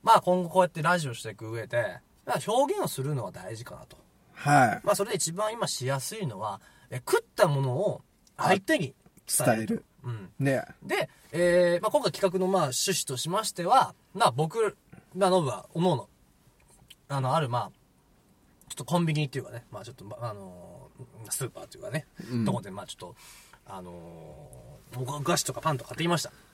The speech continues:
Speaker 2: はい。
Speaker 1: で、それで、僕は、まあ、あの、まあ、片方はじゃあ、仮にノブがじゃあ、選んだものを食べますと。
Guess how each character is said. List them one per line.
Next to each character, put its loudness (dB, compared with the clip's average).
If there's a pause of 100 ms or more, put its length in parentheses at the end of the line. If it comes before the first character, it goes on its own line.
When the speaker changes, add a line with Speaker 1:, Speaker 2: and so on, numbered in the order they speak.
Speaker 2:
は 8
い。 8
Speaker 1:
で、 -2
そ 2
れ 8
で、 8 (360)
僕 -2
は、 8
ま 6
あ、 -4
あ -6
の、 -4 (160)
ま -2
あ、 -2
片 8
方 0
は 2
じ -4
ゃ -2
あ、 -14 (160)
仮 0
に 0
ノ 10
ブ 0
が -2
じ -10
ゃ -12
あ、 -16 (320)
選 6
ん 0
だ -8
も -14
の -14
を -18
食 -6
べ 0
ま 0
す -8
と。 -20